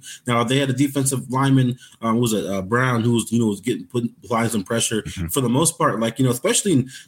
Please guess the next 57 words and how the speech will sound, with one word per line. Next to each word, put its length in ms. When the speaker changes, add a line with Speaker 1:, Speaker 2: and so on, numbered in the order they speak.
Speaker 1:
Lamar 340
has, 240
has 120
been 280
excellent 380
in 60
two-minute, 580
two-minute 320
situations. 560
Speaker 2:
Mm-hmm. 380
Speaker 1:
I 40
mean, 80
the 80
guy 160
gets 140
the 80
ball 260
quick, 180
he's 120
decisive 440
with 120
this 100
thing. 220
So, 160
like, 180
like, 240
I'd 160
rather, 420
I'd 100
rather 180
give 160
him 100
a 40
chance 260
to 100
read 220
the 80
field 480
on 200
third 240
and 140
nine, 460
then, 300
or 200
wh-, 320
wh-, 260
whatever 280
ended 240
up 60
being, 200
then 200
just 280
throw, 180
throw, 400
throw 240
a 40
screen, 460